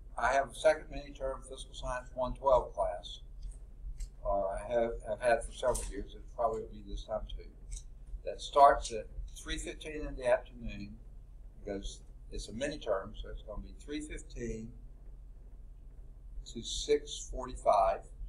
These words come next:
and then the lab will be six forty-five to eight forty-five or something like that. Okay, it's a long class. It goes late into the day. Okay, and I'll leave here sometime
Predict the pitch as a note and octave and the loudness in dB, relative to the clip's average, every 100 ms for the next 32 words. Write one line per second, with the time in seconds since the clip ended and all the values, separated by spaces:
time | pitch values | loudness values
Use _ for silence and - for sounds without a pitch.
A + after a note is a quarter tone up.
0 | - - - - - - - - - - | -10 -12 -12 -12 -12 -14 -14 -14 -16 -16
1 | - - - G2 A2 A2 G#2+ A2 A#2+ A#2+ | -16 -14 -8 -6 -4 -4 0 4 8 8
2 | A#2+ G#2+ A2 - - - - A2 G#2 - | 4 -6 -6 -4 -6 -8 -8 -6 -4 -2
3 | G2+ G2+ G2 G2+ - - - - - - | 0 0 -2 -6 -10 -10 -10 -8 -8 -8
4 | - - - - - - - - - - | -14 -14 -12 -12 -14 -14 -14 -14 -14 -14
5 | - - A#2 - G2+ - - - - - | -12 -10 -8 -8 -10 -12 -8 -8 -6 2
6 | - F#3+ C3+ G#2+ F#2+ - - - - - | 8 8 8 0 -4 -6 -12 -10 -10 -10
7 | - - - A2+ G#2 - - - - D3+ | -10 -10 -4 -2 -2 -6 -14 -12 -4 -2
8 | B2+ - F#2+ F2 G#2 G#2+ A#2 G#2+ G#2 - | -2 -2 -6 2 8 10 12 12 8 0
9 | - - - - - - - - - - | 2 2 2 -6 -12 -10 -10 -10 -12 -10
10 | G2+ G2 - G#2 A#2 B2+ - - A#2 G#2+ | -10 -10 -12 -4 -2 -2 -4 -4 -6 -4
11 | G#2 G2+ F#2+ - - - - - - - | -4 -4 -6 -10 -14 -14 -14 -12 -10 -2
12 | A2+ - - - - - - - - - | 0 0 -2 -10 -12 -14 -14 -14 -14 -16
13 | - - A2+ A#2 A2+ A2+ D3+ D#3+ - C#3+ | -16 -8 -2 4 6 6 6 4 6 6
14 | C#3 - D3+ D3 C#3 C3 B2+ B2+ | 4 4 4 4 8 10 10 8